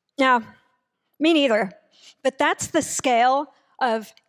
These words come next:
capital that needs to be mobilized to invest in climate each year. That's a rather daunting task. So it's understandable that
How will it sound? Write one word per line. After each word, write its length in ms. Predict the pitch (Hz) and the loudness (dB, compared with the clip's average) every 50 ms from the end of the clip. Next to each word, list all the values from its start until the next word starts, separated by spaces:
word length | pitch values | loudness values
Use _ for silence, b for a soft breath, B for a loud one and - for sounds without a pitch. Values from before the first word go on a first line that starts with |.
| _ _ _ _ _ _ _ _ - | _ _ _ _ _ _ _ _ -6
capital 480 | - 269 285 269 277 - 262 247 226 208 | -2 0 0 0 0 -2 -2 -2 -2 -2
that 140 | 220 233 - | -2 -4 -2
needs 200 | 262 254 - - | -4 -4 -4 -4
to 40 | |
be 120 | 226 247 233 | -2 0 0
mobilized 580 | 233 233 233 226 269 262 254 262 269 262 - | 2 2 2 2 2 0 0 0 -4 -4 -4
to 80 | - 233 | -4 -4
invest 380 | 226 220 220 226 214 - - 254 | -4 -2 -4 -4 -4 -6 -6 -6
in 80 | 226 | -6
climate 520 | 226 - 226 220 214 233 247 247 - _ _ _ _ _ _ _ _ _ _ _ _ _ - | -4 -4 -2 -2 0 0 -2 -2 -4 _ _ _ _ _ _ _ _ _ _ _ _ _ -4
each 260 | 262 247 - - - | -4 -4 -4 -4 -6
year. 320 | 214 214 202 - - - _ _ _ _ B B B B B B B B _ _ _ _ _ _ _ _ _ _ _ - - | -6 -6 -6 -8 -10 -14 _ _ _ _ B B B B B B B B _ _ _ _ _ _ _ _ _ _ _ -12 -6
That's 200 | 226 392 427 - | -6 -6 -4 -2
a 60 | 277 247 | -2 0
rather 260 | 220 214 214 226 226 | 0 0 0 0 -2
daunting 380 | 180 233 220 202 220 - 202 | -2 -2 -4 -4 -6 -8 -8
task. 500 | 185 - 320 311 - - - - - - - _ - | -6 -2 -2 -2 -2 -4 -10 -12 -12 -14 -16 _ -12
So 580 | - - 269 247 233 240 247 240 226 220 214 - _ _ _ _ _ _ _ _ - | -6 -2 0 2 2 2 2 2 0 -2 -6 -16 _ _ _ _ _ _ _ _ -10
it's 140 | 277 - 320 | -4 0 0
understandable 840 | 370 453 453 - - - 427 494 508 453 226 220 202 214 196 185 - | 0 0 0 -4 -2 0 0 0 0 0 -2 -2 -4 -6 -6 -4 -2
that 260 | 240 247 226 226 | 0 0 0 -2